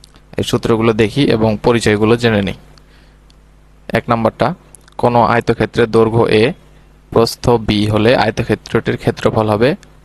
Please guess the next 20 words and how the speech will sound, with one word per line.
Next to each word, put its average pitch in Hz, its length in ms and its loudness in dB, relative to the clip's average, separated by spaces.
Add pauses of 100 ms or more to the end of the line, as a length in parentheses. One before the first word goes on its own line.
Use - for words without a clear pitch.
(560)
এ 110 200 0
ক্রস 110 260 0
বি 117 260 -2 (120)
বর্গ 110 220 2
একক। 98 280 0 (1120)
তো 104 80 0
আয়তক্ষেত্রটির 120 760 0
পরিসীমা 123 500 0
হবে 113 440 2
S - 120 -2
equal 117 260 0
to 120 220 0 (440)
two 123 100 2
into 117 340 0 (100)
A 117 220 2
plus 117 380 0
B। 98 180 -2 (1500)
আয়তক্ষেত্রটির 120 760 -2
যে 120 120 -2
কর্ণ, 123 500 0